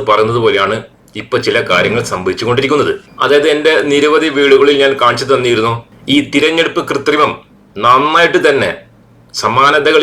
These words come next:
ഇല്ലാത്ത രൂപത്തിൽ ഇപ്രാവശ്യവും നടന്നിട്ടുണ്ട് എന്നുള്ള കാര്യം. അതിന് നിരവധി തരം തെളിവുകളാണ് ഞാൻ നിങ്ങൾക്ക്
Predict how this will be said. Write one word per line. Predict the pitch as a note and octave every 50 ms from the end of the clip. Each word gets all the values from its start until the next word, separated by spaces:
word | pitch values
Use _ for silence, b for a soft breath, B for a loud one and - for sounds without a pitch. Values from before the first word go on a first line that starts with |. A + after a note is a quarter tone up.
| C#3 C3+
ഇല്ലാത്ത | C3+ D3 D#3+ D#3 D#3+ E3 D#3+
രൂപത്തിൽ | C#3+ C#3 C3+ C3 A2 - C3 - B2+ A#2+
ഇപ്രാവശ്യവും | A#2 - - C#3+ C#3+ C#3+ C#3 D3 C#3 C#3 C3+ D3 D#3+ D#3 C#3
നടന്നിട്ടുണ്ട് | A#2+ B2 B2 C3+ C3+ B2+ C3 B2 B2 A#2+ C3+ C3+ A#2+
എന്നുള്ള | G#2 G#2 G#2+ B2+ B2+ C3
കാര്യം. | C3 A#2 G2 E2+ - - - _ _ _ - -
അതിന് | A2+ B2+ C#3 C#3+ C#3+ - B2
നിരവധി | C3+ C#3 D3+ D#3+ D#3+ E3 D#3+ - D3
തരം | C#3+ D3 D3 C3+ - - - - - C#3
തെളിവുകളാണ് | C3+ C#3 C#3+ D3 D#3 D#3 C#3+ C#3+ D3 D3
ഞാൻ | C3+ C3 B2+
നിങ്ങൾക്ക് | A#2+ B2 A#2 A2+ A2+ D3+